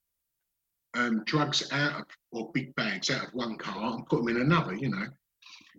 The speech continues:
And it just so happens that it was me they saw. Um, yeah, found out down the police station that it was drugs,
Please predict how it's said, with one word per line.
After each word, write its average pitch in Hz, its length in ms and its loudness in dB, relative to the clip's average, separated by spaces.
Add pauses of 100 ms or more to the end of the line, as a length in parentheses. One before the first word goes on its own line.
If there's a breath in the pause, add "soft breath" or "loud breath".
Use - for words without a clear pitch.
And 120 120 0
it 117 100 0
just - 180 4
so 110 120 2
happens 107 380 0
that 117 160 0 (300)
it 110 100 -2
was 113 140 -4
me 120 220 8
they 117 160 4
saw. 175 340 2 (1300)
Um, 123 500 2 (1040)
yeah, 156 140 4
found 135 340 6
out 123 180 2
down 117 160 2
the 110 60 0
police 120 320 2
station 120 400 2
that 104 100 0
it 95 100 -6
was - 140 -4
drugs, - 640 -2